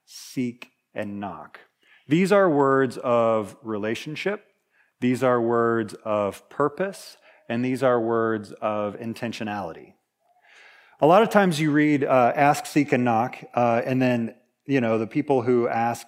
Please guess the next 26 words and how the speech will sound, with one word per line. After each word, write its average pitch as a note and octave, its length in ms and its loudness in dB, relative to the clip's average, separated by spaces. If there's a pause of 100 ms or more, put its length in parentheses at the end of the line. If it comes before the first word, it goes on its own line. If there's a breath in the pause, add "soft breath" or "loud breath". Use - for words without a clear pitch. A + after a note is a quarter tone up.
those A2 240 -2
things A2 240 -10
will G#2+ 80 -10
be G#2 80 -6
given G#2+ 280 -4
to - 120 -6
you," A2+ 180 0
is A#2 200 -4
viewed C3 480 0
only E3 360 0
through C#3 280 -2
the A#2+ 120 -2
lens A#2+ 380 -2
of G#2+ 400 -6
prayer. A2 580 -4 (460 soft breath)
And C3 240 0
sometimes, D3+ 720 2
uh, C3 140 2
do B2 100 -2
you C#3+ 60 0
know D3+ 160 2
the D3 80 0
Dolly B2 300 0
Parton A#2 360 -2 (220)
song? A#2 380 -2
It's, G#2+ 240 -8